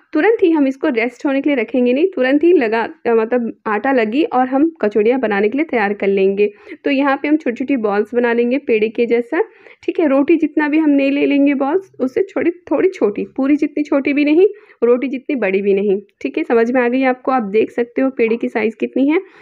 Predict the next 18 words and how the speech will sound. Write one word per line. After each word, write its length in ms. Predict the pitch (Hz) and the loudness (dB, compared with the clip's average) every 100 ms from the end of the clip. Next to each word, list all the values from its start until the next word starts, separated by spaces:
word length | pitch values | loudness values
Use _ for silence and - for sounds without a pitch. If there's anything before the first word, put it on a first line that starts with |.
| - - | -16 -6
तो 120 | 320 | -4
सारों 360 | 320 - 240 277 | -2 -2 0 0
को 100 | 320 | 0
हम 80 | 294 | 0
एक 160 | 269 262 | 0 -2
साथ 160 | 277 | -4
बना 260 | 240 233 220 | -2 -2 0
लेंगे 400 | 233 247 247 320 381 - - - | 0 0 0 -2 -4 -20 -8 -2
और 120 | 254 | -2
हाथों 300 | 269 247 247 | -2 -4 -4
से 120 | 311 311 | -2 0
मसलते 480 | 233 233 240 302 | 0 -2 -2 0
हुए 240 | 320 285 311 - | 0 0 -2 -2
कटोरी 340 | 226 233 247 302 | -2 0 0 0
की 140 | 339 | -2
साइज़ 380 | - 214 226 220 | -2 -2 -2 0
बना 220 | 240 233 | 0 2
लेंगे। 360 | 233 233 226 | 2 0 0